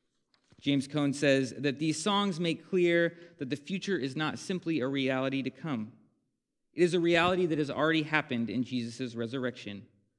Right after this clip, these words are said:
and is present now in the midst of the Black struggle for liberation. We can live into God's future now because Christ defeated death in the past.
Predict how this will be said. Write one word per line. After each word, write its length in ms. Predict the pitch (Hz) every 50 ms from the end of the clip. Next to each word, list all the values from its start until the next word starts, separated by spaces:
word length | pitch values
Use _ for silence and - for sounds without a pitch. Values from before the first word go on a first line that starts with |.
| _ _ _ _ _ _ _ _ -
and 120 | 131 143
is 100 | 135 -
present 400 | - - - 196 175 170 185 135
now 380 | 143 151 147 135 123 117 117 92
in 100 | 123 131
the 60 | 127
midst 480 | 131 143 147 123 - - - - - -
of 100 | 117 113
the 80 | 120
Black 380 | 113 - 117 123 123 123 - -
struggle 420 | - - - 120 107 104 101 104
for 180 | 104 - - 104
liberation. 640 | 104 104 101 107 98 98 104 104 - 104 104 - - - _ _ _ _ _ _ _ _ _ _ _ _ _ _ _ _ _ _ _ _ _ _ _ _ _ _ _ _ _ _ _ _ _ _ _ _ -
We 80 | 147
can 220 | 151 190 165 151 151
live 260 | 160 165 165 147 139
into 220 | 143 143 143 151
God's 320 | 135 139 135 131 120 - -
future 720 | - - 151 139 - - 139 127 123 117 117 117 113 - - - -
now 540 | 120 123 123 117 113 110 104 107 104 104 107 - _ _ _ _
because 280 | 120 113 - 123 113 -
Christ 380 | - - 131 127 127 120 -
defeated 400 | - 117 - - 113 110 110 104
death 240 | 110 104 92 98 110 - - _ - _
in 80 | - 107
the 80 | 101 -
past. 560 | - 110 113 113 - 104 - - - _